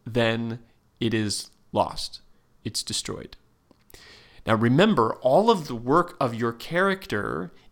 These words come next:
is not destroyed just by one act. So even one sin, even a mortal sin, while it destroys charity in the heart, the work that you've done in terms of, of creating and shaping your character,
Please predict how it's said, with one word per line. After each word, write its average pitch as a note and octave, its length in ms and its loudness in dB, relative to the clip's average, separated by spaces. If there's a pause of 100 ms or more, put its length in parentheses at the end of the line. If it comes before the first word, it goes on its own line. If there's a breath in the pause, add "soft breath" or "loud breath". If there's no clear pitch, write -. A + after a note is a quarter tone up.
is A#2+ 200 0
not C3 300 2
destroyed B2 520 -2
just A#2+ 160 -6
by A2 140 2
one G#2 240 -2
act. - 420 -8 (760 loud breath)
So C#3+ 220 0
even E3 380 0
one C#3+ 240 2
sin, A2+ 320 0
even D#3 240 0
a C3 40 2
mortal C#3 400 4
sin, - 440 -8 (560 soft breath)
while C#3 200 6
it C#3 120 2
destroys E3+ 480 0
charity E3+ 420 -2
in C#3 100 -4
the A#2+ 80 -2
heart, - 400 -2 (360 soft breath)
the C3 100 0
work C3 540 4
that - 140 -8
you've C3 240 -2
done D3+ 260 0
in B2+ 120 -2
terms C3 360 -4
of, A2 180 -8 (460)
of G#2+ 420 -4 (140)
creating C3 640 -2
and G#2+ 120 -4
shaping B2+ 440 -4
your G#2 120 -6
character, C#3+ 760 -8